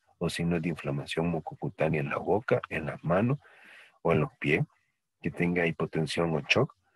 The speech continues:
que presente características de disfunción miocárdica, pericarditis, valvulitis o anomalías coronarias con valores elevados de troponina, N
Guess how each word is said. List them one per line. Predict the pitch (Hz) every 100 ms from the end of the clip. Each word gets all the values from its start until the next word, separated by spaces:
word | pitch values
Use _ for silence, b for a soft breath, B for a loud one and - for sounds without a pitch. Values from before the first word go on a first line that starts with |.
| _ _ _ _ _
que | 95
presente | 80 87 98 92 110
características | 98 85 85 85 104 - 92
de | 87
disfunción | 80 - 80 - 87
miocárdica, | 85 - - - 113 113 110 101
pericarditis, | - - - - - 95 - 101
valvulitis | 78 78 71 73 104 104
o | 87
anomalías | 78 76 71 78 85 -
coronarias | - 71 - 92 113 -
con | -
valores | 76 - 85
elevados | 85 76 76 82
de | 82
troponina, | - - - 76 92 95
N | - 78